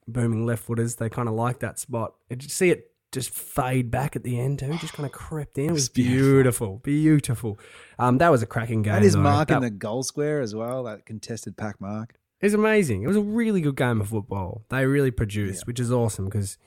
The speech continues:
Speaker 1: didn't, you don't know how they're gonna go. Normally they're pretty good. Same with the Easter Monday clash with the Hawks and Geelong. Um,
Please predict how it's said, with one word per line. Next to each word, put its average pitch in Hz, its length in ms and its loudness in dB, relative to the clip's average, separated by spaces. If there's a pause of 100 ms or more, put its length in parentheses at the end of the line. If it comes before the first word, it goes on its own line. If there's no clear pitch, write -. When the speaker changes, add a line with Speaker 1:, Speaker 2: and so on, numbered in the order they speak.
(220)
Speaker 1:
didn't, 131 240 -2
you 127 80 -4
don't 139 200 0
know 113 180 -2
how 113 160 -2
they're 110 120 -4
gonna 101 200 -4
go. 95 160 -4
Normally 139 280 4
they're 117 120 2
pretty 107 200 -2
good. 101 320 -4
Same 131 240 0
with 110 160 0
the 98 160 -4
Easter 101 480 -6
Monday 104 320 -2
clash 101 420 -6
with 98 160 -10
the 98 240 -6 (560)
Hawks 107 460 2
and 104 400 -4 (220)
Geelong. 107 680 0 (440)
Um, 107 460 0